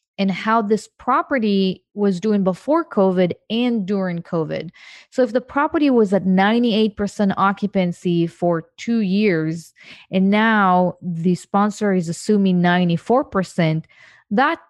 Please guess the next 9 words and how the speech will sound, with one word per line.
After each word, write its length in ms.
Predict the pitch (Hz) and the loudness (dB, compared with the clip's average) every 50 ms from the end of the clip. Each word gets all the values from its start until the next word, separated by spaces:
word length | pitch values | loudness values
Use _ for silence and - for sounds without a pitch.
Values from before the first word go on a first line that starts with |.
| _ _ _ _ _ _ _ _ _ - | _ _ _ _ _ _ _ _ _ -20
could 480 | - - - 285 285 240 208 196 175 | -8 -2 0 0 0 0 -2 -4 -4
be 440 | 185 247 254 247 226 214 202 - - - | -2 0 0 0 0 0 -2 -2 -2 0
a 140 | 208 208 | 2 2
reasonable 640 | 196 175 175 214 233 233 196 208 202 190 175 185 175 165 | 2 2 2 2 2 2 2 0 0 0 0 0 0 0
assumption 480 | 160 - - 196 190 190 - - 180 | -2 -2 -2 -2 -2 -2 -2 -4 -2
for 200 | - - - - | -2 -4 -2 0
occupancy 580 | 196 196 190 - 196 - - 180 170 - - 170 | 0 0 0 -2 -6 -4 -4 -4 -4 -4 -4 -4
during 360 | 160 160 190 190 185 170 160 | -2 -2 -2 -2 -2 -4 -6
covid. 520 | - - 185 175 165 156 143 131 - 185 | -4 -2 0 0 0 -2 -4 -8 -8 -12